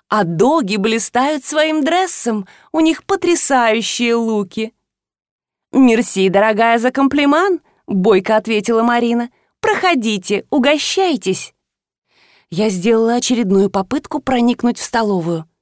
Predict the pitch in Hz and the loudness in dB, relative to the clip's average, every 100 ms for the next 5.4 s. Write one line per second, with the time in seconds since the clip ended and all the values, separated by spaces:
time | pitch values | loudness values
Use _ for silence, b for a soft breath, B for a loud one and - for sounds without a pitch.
0 | _ _ - 156 190 226 220 196 190 190 | _ _ -6 0 2 2 0 0 0 0
1 | 175 170 170 156 170 165 - _ B B | 0 -2 -4 -6 -6 -8 -10 _ B B
2 | B - 381 320 - 311 - 269 254 - | B -6 -4 -4 -2 -2 0 0 2 0
3 | 220 202 196 - 190 180 - _ _ - | 0 2 0 0 -4 -6 -12 _ _ -6
4 | 453 - 330 220 202 202 - 226 - 247 | -2 0 0 2 0 0 -2 -6 -2 -2
5 | 233 247 247 | 0 -2 -6